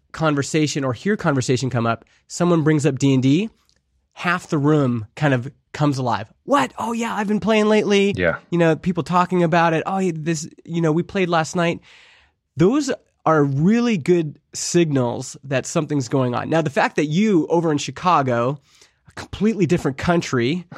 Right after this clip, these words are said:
Speaker 2: <laughs>
Speaker 1: completely different government, completely different everything, um, you're saying, "You know what? This is happening here too." We've got grown-ass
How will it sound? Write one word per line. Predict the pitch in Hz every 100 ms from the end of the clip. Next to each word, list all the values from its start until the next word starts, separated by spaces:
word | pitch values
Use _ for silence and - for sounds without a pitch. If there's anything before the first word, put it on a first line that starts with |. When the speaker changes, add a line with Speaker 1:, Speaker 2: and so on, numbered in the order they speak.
| -
Speaker 2:
<laughs> | - -
Speaker 1:
completely | - 131 135 - 208 196
different | 160 165 151 120
government, | 165 160 170 165 170
completely | 165 135 180 190
different | 160 170 156 147 143
everything, | 175 208 165 127 127 175 - - - _ -
um, | 135 123 123 127 - _ _ _ _ _
you're | - 180
saying, | 190 170 135 -
"You | 151
know | 170
what? | 190 156
This | - 143 196
is | 165
happening | 165 151 160 143
here | 170 170
too." | - 240 117 107 143
We've | - 160
got | 160 - 139
grown-ass | 156 170 185 170 165